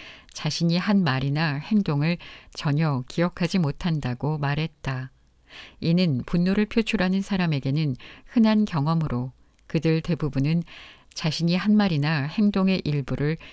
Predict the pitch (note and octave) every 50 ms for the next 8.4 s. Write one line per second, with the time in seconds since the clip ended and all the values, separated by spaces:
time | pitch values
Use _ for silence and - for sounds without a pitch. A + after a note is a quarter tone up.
0 | - - - - - - E3 E3 E3+ - - G3 F3 - C#3+ D3+ D#3+ F3 F#3 G3
1 | G#3 - - D3 D3+ F3 E3+ C#3+ C3 - - - - - - - - - - -
2 | F3+ F3 - - G3 F#3+ G3 F#3+ - - G#3+ - - G3 F#3+ F#3+ - - F3+ F3+
3 | - - D3+ C3+ B2+ B2 B2+ B2+ - _ _ _ _ _ - - - D3+ D3 -
4 | - - - - - _ _ _ - - - D#3 D#3 D#3 F3+ F3 F#3 F#3+ F#3 -
5 | E3 C#3 D3 E3 D#3 C#3 A#2 - - - G#3+ G#3 A3 - A3 G3 G3 G#3 - -
6 | A3+ G#3+ - - E3 - F3 F3+ - - C#3+ - - - D3 D3+ D#3 D#3+ - F3+
7 | F3+ - - C#3+ C#3 C#3+ D#3+ F3+ G3 G3 - - - C#3+ D3 - - - F3+ E3+
8 | D#3+ D3+ B2+ B2 B2 C3+ C3+